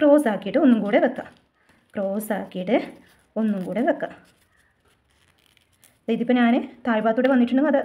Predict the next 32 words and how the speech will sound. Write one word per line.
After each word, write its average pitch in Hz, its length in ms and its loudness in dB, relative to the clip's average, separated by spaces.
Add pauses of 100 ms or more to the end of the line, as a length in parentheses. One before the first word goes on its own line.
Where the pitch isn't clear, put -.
(100)
ത-, 240 100 -10
ഇതാ 233 80 -6 (280)
ഇങ്ങനെ 269 180 2 (100)
കാണാത്ത 247 320 2
രീതിക്ക് 254 300 0 (460)
ഉള്ളിലോട്ടേക്ക് 240 440 2
ആക്കി 285 180 -6
കൊടുത്തിട്ടുണ്ട്. 196 360 -8 (400)
എന്നിട്ട് 220 280 -2
നമ്മൾ 240 180 6
ഇവിടം 233 200 2
വരെ 247 160 4
കൊണ്ടുവന്ന് 240 320 4
വെച്ച 226 200 -6 (120)
gear 220 280 -2
wire 226 200 0
ഉണ്ടല്ലോ, 190 220 -4 (280)
ആ 220 140 -6
gear 214 320 -2
wire 220 180 0 (140)
എടുക്കുക. 208 320 -2 (760)
എന്നിട്ടിതാ 196 400 -6 (140)
ഇതുപോലെ 180 640 -6
ഒന്നും 202 240 -4
കൂടെ 226 160 -2
ഇത്, 214 160 -6
ഇത് 226 80 -2
ഈ 233 120 2
നടുവശത്തൂടെ 220 720 -2 (400)
ചുറ്റി 294 220 -2
കൊടുക്കുക. 214 260 -6
ചുറ്റുമ്പം 330 400 0